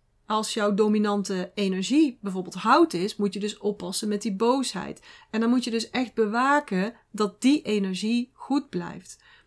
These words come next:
Want al, die is op zijn sterkst, die is bij jou op zijn sterkst aanwezig. Dus daarmee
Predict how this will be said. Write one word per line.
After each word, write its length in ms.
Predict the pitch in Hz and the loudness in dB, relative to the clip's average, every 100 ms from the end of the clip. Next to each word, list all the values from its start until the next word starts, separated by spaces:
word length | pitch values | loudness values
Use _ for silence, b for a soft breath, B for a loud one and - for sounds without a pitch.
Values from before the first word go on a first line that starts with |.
| b | b
Want 220 | - 214 - | -4 -4 -4
al, 220 | 190 175 | -6 -6
die 240 | 190 214 | -4 -2
is 140 | 262 214 | -2 -2
op 100 | 180 | -4
zijn 160 | 185 | -4
sterkst, 500 | 180 - 202 269 302 | -2 0 0 -2 -6
die 100 | 226 | -6
is 140 | 208 180 | -6 -4
bij 140 | 185 | -2
jou 240 | 180 220 226 | 0 2 0
op 120 | - | -2
zijn 140 | 190 | -6
sterkst 400 | 180 190 180 - | -4 -4 -6 -8
aanwezig. 640 | - 175 170 196 269 311 - B B B | -4 -2 0 0 0 -4 -4 B B B
Dus 420 | 190 233 240 - | 0 0 0 -8
daarmee 840 | 220 190 208 262 285 175 170 240 | -8 -2 2 4 4 2 0 -2